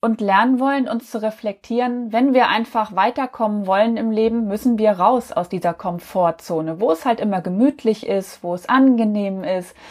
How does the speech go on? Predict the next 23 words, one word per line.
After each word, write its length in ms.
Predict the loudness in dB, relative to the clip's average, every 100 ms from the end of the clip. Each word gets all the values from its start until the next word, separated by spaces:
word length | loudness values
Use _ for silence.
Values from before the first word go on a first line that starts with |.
| -20 -2
wo 140 | 2
nichts 460 | 4 2 0 -14 -20
zwickt 480 | -2 2 2 0 -2
oder 180 | -2
nichts 340 | -2 -8 -8 0
wehtut. 600 | 0 0 -2 -2 -2 -4 -20 -20 -20 -20 -4
Es 220 | -2 2
ist 180 | 0 2
nun 140 | 2
mal 160 | 2 0
so, 280 | 0 -2 0
Wachstum 720 | -2 -2 -6 -2 0 0 -4 -8
kann 340 | -2 0 2
richtig 420 | 0 -4 -4 -4 -4
unangenehm 760 | -2 0 0 -4 -6 -8 -8
sein 320 | -6 -4 -4
und 180 | -6 -2
selber 340 | 2 4 4 2
in 100 | 2
sich 220 | 0 0
reinzuhorchen, 960 | -2 -2 -2 -2 2 4 4 2 0 2
ja, 240 | 2 0
warum 340 | 0 0 2